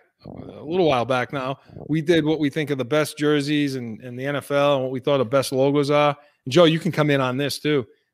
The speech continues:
Um, now the pa-, Pat Patriot's gonna come back, uh, in two thousand twenty-two if they want to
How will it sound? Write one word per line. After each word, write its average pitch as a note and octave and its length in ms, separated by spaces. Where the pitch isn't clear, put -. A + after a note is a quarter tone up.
Um, C3+ 420
now D#3 240
the D#3 100
pa-, E3 260
Pat F#3 240
Patriot's E3+ 440
gonna C#3+ 180
come C3 200
back, D#3+ 400
uh, A2 680
in C3 100
two E3+ 160
thousand C#3+ 300
twenty-two D3+ 560
if D3 80
they A#2+ 140
want C#3+ 340
to D#3+ 280